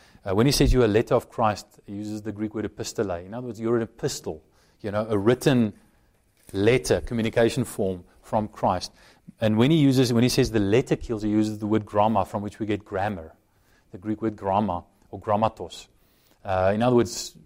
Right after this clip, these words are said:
letter as in letter of the alphabet or letters of the alphabet.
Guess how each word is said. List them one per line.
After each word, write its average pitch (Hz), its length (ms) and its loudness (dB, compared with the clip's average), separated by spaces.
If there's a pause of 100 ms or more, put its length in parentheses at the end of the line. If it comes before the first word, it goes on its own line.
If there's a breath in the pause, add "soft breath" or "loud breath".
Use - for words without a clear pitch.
(200)
letter 110 320 2
as 107 140 4
in 98 140 -4
letter 98 240 -2
of 101 100 -4
the 101 80 -12
alphabet 95 640 -8
or 95 140 -14
letters 104 380 -6
of 92 140 -14
the 92 80 -14
alphabet. 90 460 -14